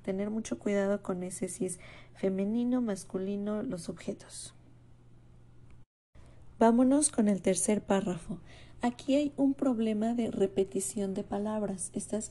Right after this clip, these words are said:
repitiendo periódico tres veces. Dice, "Me topé con un puesto de periódicos". Luego, eh, "para obtener el periódico del día". Luego dice, "Me impresionaron las noticias de los periódicos".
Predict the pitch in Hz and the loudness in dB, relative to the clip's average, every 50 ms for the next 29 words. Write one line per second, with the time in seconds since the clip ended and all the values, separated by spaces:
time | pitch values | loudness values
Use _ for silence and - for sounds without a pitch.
0 | - 220 - 247 220 214 226 - 208 196 - - 214 202 196 196 226 226 220 - | -10 -10 -6 -4 -4 -4 -4 -6 -8 -8 -6 -6 -6 -4 -4 -4 -6 -6 -6 -2
1 | - 196 190 196 202 220 226 226 247 247 - 285 285 285 - 240 214 220 220 220 | 0 0 0 2 0 0 0 -2 -2 -2 -2 -2 -2 -2 -2 -2 0 0 -2 -2
2 | - - 220 196 196 196 - 240 247 - - - - - - - - - - - | -4 -2 0 0 0 -2 -6 -10 -8 -6 -6 -6 -8 -10 -20 -20 -20 -20 -20 -20
3 | - - - - - 190 220 202 - 208 196 190 190 190 - 202 190 - 214 233 | -20 -20 -12 -4 0 2 2 2 2 2 2 2 2 0 -2 -4 -2 0 -2 -2
4 | - - 277 254 254 240 - 226 220 - - - - - 196 185 190 190 185 185 | 0 0 2 2 2 2 2 0 -2 -2 -2 -2 4 4 4 4 6 4 2 4
5 | 190 196 190 185 170 170 165 - - - - - - - - - - - - - | 6 4 4 4 4 0 -2 -2 -6 -12 -12 -12 -12 -14 -16 -20 -20 -20 -20 -10
6 | - - 202 202 196 175 180 170 165 - - - - - - - - 196 196 196 | 0 4 6 6 6 6 2 -2 -4 -6 -16 -20 -20 -20 -10 0 2 4 4 4
7 | 190 190 190 190 185 - 196 202 202 202 196 - - 208 202 208 208 220 - - | 4 4 2 2 2 2 2 2 2 2 0 -2 -2 -2 0 0 -2 -2 -2 0
8 | - 220 190 - - 190 185 180 180 180 175 190 170 - 190 185 180 190 185 185 | 0 0 0 4 4 4 4 4 0 0 -2 -2 -4 -2 -2 -2 0 0 -2 -2
9 | 208 226 226 214 190 - - - - - - - - - - 208 202 202 190 196 | -2 -2 0 -2 -2 -4 -10 -18 -20 -20 -20 -20 -10 -2 2 4 4 6 6 4
10 | 196 190 202 202 190 - - 190 180 202 185 190 196 196 196 - - 196 196 - | 4 4 2 0 0 -2 -2 -4 -2 -2 0 0 0 0 -2 0 -2 -2 -2 0
11 | - 202 202 214 226 240 254 254 233 220 196 190 185 185 - 196 - - 220 226 | -2 -2 -2 0 0 0 0 0 0 0 0 -2 -4 -2 -2 -2 -2 -2 -4 -2
12 | - - 185 202 190 185 185 185 185 - - - 185 180 190 190 185 170 170 165 | -2 0 2 2 2 2 0 -2 -4 -6 -2 -2 0 2 2 0 2 2 0 -2
13 | - - - - - | -2 -6 -10 -10 -10